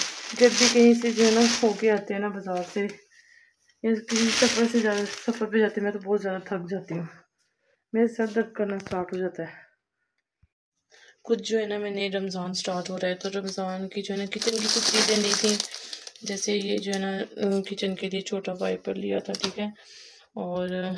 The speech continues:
ये जो है ना मेरा पकौड़े समोसे निकालने वाली जो है ना ये मेरी ख़राब हो गई थी, ये ली थी। और ये जो है ना यान मार्ट, यहाँ से चीज़ें भी मुनासिब मिल जाती हैं। ये देखिए ये थ्री फिफ्टी की थी। और ये जो है चिप्स के लिए मैंने कटर लिया था।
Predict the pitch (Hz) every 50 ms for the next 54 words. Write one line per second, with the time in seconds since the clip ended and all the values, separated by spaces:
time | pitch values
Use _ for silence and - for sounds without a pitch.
0 | - - - - 233 226 208 196 202 202 202 185 - - 196 185 185 180 185 196
1 | 196 - - - - - 196 196 202 202 208 196 190 180 - 185 185 185 190 185
2 | - - - - - - - _ - - 202 196 - 190 185 180 180 180 185 180
3 | - - - - 185 185 185 190 190 190 185 185 196 196 202 202 208 214 208 196
4 | 190 190 190 185 180 - 196 185 180 175 175 180 180 175 180 180 175 - 196 180
5 | 185 196 196 196 202 202 196 - 208 202 202 - - - - - - - 214 208
6 | 196 190 208 208 208 202 208 202 208 196 214 214 220 233 247 262 226 226 214 208
7 | 202 202 202 202 202 202 - - 214 208 208 214 226 220 220 226 214 196 202 208
8 | 196 202 208 208 208 202 202 196 190 185 185 - - 190 190 180 170 160 170 170
9 | 165 - - 175 175 170 175 - - - - - - _ _ _ - 214 208 -
10 | 196 - - 196 190 190 190 190 214 196 196 190 190 190 185 - - 175 165 -
11 | 175 - 185 180 180 170 175 _ _ _ - - - - - - 190 185 180 185
12 | 185 185 185 185 185 180 - - - - - - - - - 202 202 202 196 196
13 | 202 196 190 190 - - 214 208 214 - - - 214 208 208 214 202 202 202 202
14 | 202 - 196 185 190 190 190 190 196 190 190 190 - - 185 185 170 -